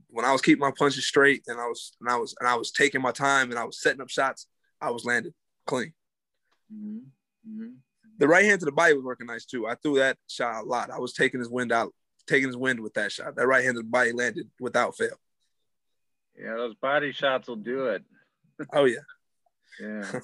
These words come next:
Speaker 2: Oh, uh, so you consider yourself more of a, a boxer versus a puncher, or kind of wh-, how would you,
Speaker 1: I
Speaker 2: how would you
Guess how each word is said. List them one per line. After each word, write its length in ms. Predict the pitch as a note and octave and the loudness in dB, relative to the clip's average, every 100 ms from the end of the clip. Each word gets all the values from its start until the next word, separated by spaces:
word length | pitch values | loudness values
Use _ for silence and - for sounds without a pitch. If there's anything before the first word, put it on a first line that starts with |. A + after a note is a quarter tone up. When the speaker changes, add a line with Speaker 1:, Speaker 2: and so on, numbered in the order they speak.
| - - - _ _ _ _ _ _ _ B2 | -10 -14 -16 _ _ _ _ _ _ _ -6
Speaker 2:
Oh, 160 | C3+ | -2
uh, 280 | C#3 C3 A#2 | 0 0 0
so 140 | - | -2
you 220 | D#3 E3+ F3+ | -2 -2 -4
consider 400 | E3+ D#3 E3 D#3+ | -4 -4 -2 2
yourself 500 | E3 D#3 - D#3+ D3+ - | 2 0 2 4 4 0
more 240 | D#3 D#3 | 0 2
of 80 | D3+ | 2
a, 60 | C#3 | 2
a 420 | B2+ F2+ B2 - - - | 0 -2 -4 -4 -8 -6
boxer 500 | C3+ D#3+ E3 - E3 | 0 2 0 -4 -6
versus 380 | D3+ D#3 C3+ C3 | -4 -4 -6 -12
a 60 | A#2+ | -12
puncher, 580 | - D#3+ E3 D#3 F3+ | -6 -6 -4 -4 -2
or 340 | E3+ B2+ A#2 A2+ - | -2 0 -2 -4 -8
kind 160 | C#3 C3+ | -8 -8
of 80 | G#2+ G#2 | -10 -14
wh-, 220 | G#2 F2 - | -12 -12 -2
how 140 | D3 | 0
would 160 | E3 C#3+ | 0 -2
you, 300 | D3+ C#3 B2+ | -6 -4 0
Speaker 1:
I 200 | C3+ D3 | 2 4
Speaker 2:
how 100 | D3+ | 2
would 100 | D#3 - | -4 -8
you 380 | C#3 B2+ B2 G#2+ | -10 -8 -8 -12